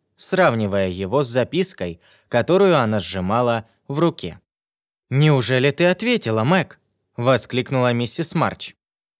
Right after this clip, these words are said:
"Да, ответила", призналась Мэг и закрыла руками горевшее от стыда лицо.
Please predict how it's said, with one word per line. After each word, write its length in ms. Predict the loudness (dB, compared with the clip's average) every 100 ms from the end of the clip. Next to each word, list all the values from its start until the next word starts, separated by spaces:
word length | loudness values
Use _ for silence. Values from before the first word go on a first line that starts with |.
| _ _ _ _ _
"Да, 380 | 0 2 2 -2 _ _ _
ответила", 800 | -2 0 4 2 2 -6 -8 -10 _ _ _ _ _
призналась 680 | 2 2 2 0 0 -2 -2
Мэг 340 | 0 0 -2 _ _ _
и 100 | -2
закрыла 480 | 0 2 2 2 2
руками 420 | 0 0 0 0
горевшее 560 | 0 0 0 -2 -2 -2
от 100 | -2
стыда 360 | -6 -4 -2
лицо. 460 | -2 -4 -4 -6 -6